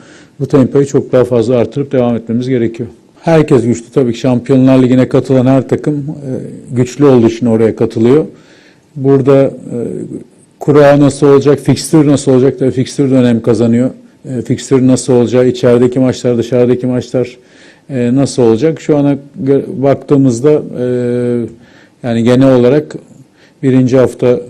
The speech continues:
e, Frankfurt'la oynamamız, deplasmanda oynamamız, yani bu bizim için çok önemli olacak tabii. Yani bu, e, deplasmanlar, e, hepsi çok kritik maçlar. Yani iç saha performansımız, iç saha baskımız, taraftarla aldığımız, e,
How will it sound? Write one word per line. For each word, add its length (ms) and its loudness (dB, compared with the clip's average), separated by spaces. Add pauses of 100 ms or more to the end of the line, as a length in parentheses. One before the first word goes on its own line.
(600)
e, 180 -6
Frankfurt'la 640 0
oynamamız, 400 -2
deplasmanda 640 0
oynamamız, 600 -2
yani 220 -4
bu 120 0
bizim 180 -2
için 160 -6
çok 220 -4
önemli 300 0
olacak 340 -2
tabii. 160 -2
Yani 180 -4
bu, 220 0 (300)
e, 260 -6 (200)
deplasmanlar, 960 -2 (440)
e, 280 -4
hepsi 280 -2
çok 240 -2
kritik 380 0
maçlar. 500 -4
Yani 260 -4
iç 120 -2
saha 300 0
performansımız, 840 -2
iç 100 -4
saha 240 0
baskımız, 640 -2 (340)
taraftarla 720 2
aldığımız, 540 0 (120)
e, 20 -4